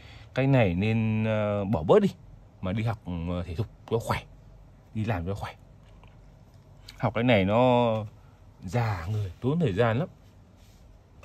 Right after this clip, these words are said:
Thật sự đấy. Nhưng ai ước mơ cả.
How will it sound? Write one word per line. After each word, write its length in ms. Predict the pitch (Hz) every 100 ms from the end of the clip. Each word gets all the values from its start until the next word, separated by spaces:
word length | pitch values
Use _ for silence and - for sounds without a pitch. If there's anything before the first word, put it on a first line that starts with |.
| - - - - - - - - - - - - - - - - - - -
Thật 80 | -
sự 140 | 135 170
đấy. 120 | 190 - - - - - - - - - - - - - - - - - - - - - - - - -
Nhưng 100 | 147
ai 160 | 160
ước 80 | 165
mơ 180 | 170 139
cả. 160 | 98